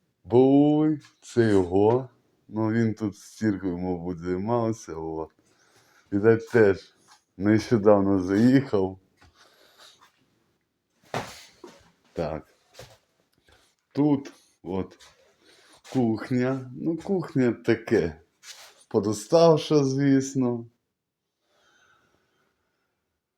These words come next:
От. Витяжка, вон, зломок.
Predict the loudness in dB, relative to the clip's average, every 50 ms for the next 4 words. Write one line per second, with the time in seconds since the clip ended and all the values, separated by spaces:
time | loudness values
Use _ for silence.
0 | _ _ _ _ _ _ _ _ _ -8 -2 0 2 2 2 0 -2 -6 -12 -14
1 | -14 -14 -16 -16 -16 -16 -18 -18 -20 -20 -20 -20 -20 _ -6 0 2 2 2 2
2 | 0 -2 -2 -4 -6 -6 -4 -4 -4 -4 -6 -8 -10 -6 -4 -2 -2 -2 -2 -4
3 | -4 -2 2 4 4 6 6 4 4 4 2 2 0 0 -4 -10 -18 -20 _